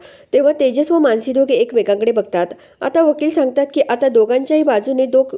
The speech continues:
दोन विटनेस लागतील. एवढ्यामध्ये मानसीचे मामा जे जवळ उभे असतात, ते बोलतात की, "मी मानसीच्या बाजूने सही करतो." आता वकील लगेच बोलतात की, "करा मग सही." तर आता मानसीचे मामा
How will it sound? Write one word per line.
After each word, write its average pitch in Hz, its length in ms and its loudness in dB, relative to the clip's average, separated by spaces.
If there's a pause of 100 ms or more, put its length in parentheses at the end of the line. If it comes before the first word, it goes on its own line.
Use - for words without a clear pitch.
दोन 254 280 2
विटनेस 226 420 0
लागतील. 190 400 -2 (420)
एवढ्यामध्ये 370 320 0
मानसीचे 294 460 0
मामा 254 280 0
जे 294 160 -2
जवळ 233 240 2
उभे 262 220 -2
असतात, 269 360 -2
ते 277 60 2
बोलतात 233 280 0 (100)
की, 262 80 -6
"मी 269 120 -4
मानसीच्या 226 480 0
बाजूने 226 400 -2
सही 254 220 0
करतो." 170 480 0 (280)
आता 262 220 0
वकील 320 300 0
लगेच 320 240 0
बोलतात 233 340 0
की, 254 60 -12
"करा 226 260 -2
मग 269 160 -2 (100)
सही." 190 320 0
तर 254 100 2
आता 262 180 -2
मानसीचे 254 440 -2
मामा 285 360 0